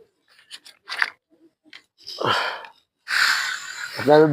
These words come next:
দেখাই। তো এই ড্রোন ক্যামেরা আর রাখবো না, ড্রোন, ড্রোন সব শেষ।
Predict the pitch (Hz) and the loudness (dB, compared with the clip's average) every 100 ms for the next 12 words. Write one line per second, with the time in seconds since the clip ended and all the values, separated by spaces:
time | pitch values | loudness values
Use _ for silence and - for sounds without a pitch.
0 | 156 139 135 156 - _ _ _ _ _ | 6 8 6 6 0 _ _ _ _ _
1 | _ _ 127 151 170 135 151 165 170 175 | _ _ 8 10 10 10 8 8 8 8
2 | 175 170 175 - - - _ _ _ _ | 10 12 12 10 0 -20 _ _ _ _
3 | _ _ - - - - - - - - | _ _ -4 4 4 6 4 2 2 0
4 | - - - - - 143 151 143 160 156 | -2 -6 -10 0 6 10 10 10 10 10
5 | 113 - - - - - - - - - | 8 0 -10 -18 -16 -16 -16 -16 -18 -16
6 | - - - - - - - - - - | -16 -16 -16 -16 -16 -14 -12 -10 -10 -12
7 | - - - - - - _ _ _ _ | -14 -8 -2 -2 -2 -10 _ _ _ _
8 | - 117 160 175 170 180 - 160 156 - | -6 8 10 12 10 8 8 6 6 4
9 | 123 | 4